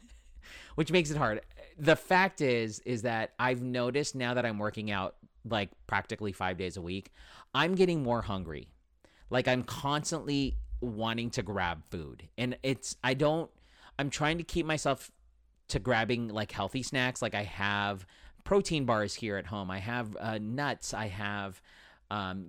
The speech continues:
Greek yogurt. I have, um, granola,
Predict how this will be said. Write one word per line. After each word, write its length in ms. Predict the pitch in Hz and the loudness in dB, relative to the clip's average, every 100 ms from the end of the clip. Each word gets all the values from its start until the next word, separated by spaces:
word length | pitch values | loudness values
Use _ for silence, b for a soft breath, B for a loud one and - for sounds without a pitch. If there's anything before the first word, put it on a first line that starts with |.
| 104 107 | -12 -8
Greek 340 | 123 143 - | -2 -2 4
yogurt. 540 | 135 127 107 104 95 - | 4 4 0 -4 -4 -8
I 140 | 101 107 | -6 -6
have, 680 | 87 98 92 92 85 85 - | -4 -4 -2 -4 -8 -10 -12
um, 480 | 90 80 80 82 - B _ | -10 -10 -10 -12 -16 B _
granola, 720 | 131 127 127 135 117 92 85 | 0 2 4 4 4 2 -2